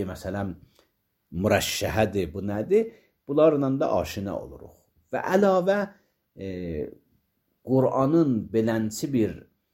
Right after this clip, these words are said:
əbadi ilə də, belənçi bir bodu ilə də, e, rahat eləyə bilirik, lətaifi Qur'an və zibayihay Qur'anı təşxis verək.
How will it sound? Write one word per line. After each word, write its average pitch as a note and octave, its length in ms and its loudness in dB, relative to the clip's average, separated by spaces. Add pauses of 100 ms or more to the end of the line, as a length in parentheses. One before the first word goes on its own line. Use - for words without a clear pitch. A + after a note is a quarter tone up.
(600)
əbadi A2+ 720 4
ilə A2 180 0 (100)
də, F2 160 -6
belənçi G#2+ 480 -2
bir D#3 160 2
bodu G#2 400 0
ilə D3+ 220 -2 (100)
də, C#3+ 120 2 (520)
e, D#2 220 -8 (100)
rahat C3 380 -2
eləyə A#2 340 2
bilirik, C#3+ 460 0 (420)
lətaifi G#2+ 880 0
Qur'an A#2+ 480 0
və G#2+ 80 4
zibayihay F#2 1040 -2
Qur'anı A#2 460 0 (320)
təşxis F2 500 -10
verək. - 240 -20